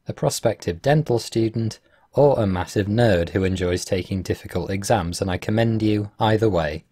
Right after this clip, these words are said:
But the U K CAT contains a subtest called the Abstract Reasoning Subtest, and it's quite difficult, or at least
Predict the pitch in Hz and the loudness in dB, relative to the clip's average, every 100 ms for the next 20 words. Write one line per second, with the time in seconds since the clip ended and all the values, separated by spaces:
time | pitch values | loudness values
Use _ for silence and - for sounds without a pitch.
0 | _ _ _ _ _ - 104 104 113 185 | _ _ _ _ _ 0 0 2 2 0
1 | 190 143 113 - 101 - 104 95 101 95 | 4 2 4 2 0 0 -2 0 0 0
2 | 92 - 101 - 151 139 - 110 - - | -2 -2 -6 0 0 0 0 0 -2 -4
3 | - 101 98 95 113 117 - - 110 107 | 0 2 0 0 2 2 -2 0 0 0
4 | - - 95 110 98 90 87 - 92 80 | -6 -4 2 2 2 -2 -4 -4 -6 -4
5 | - 82 - - 123 135 - - 95 87 | -6 -6 -8 0 2 2 -2 -2 -2 0
6 | - 160 - - 80 78 - _ _ - | 0 2 2 -4 -8 -8 -14 _ _ 4
7 | 143 139 131 120 - | 4 4 2 0 -6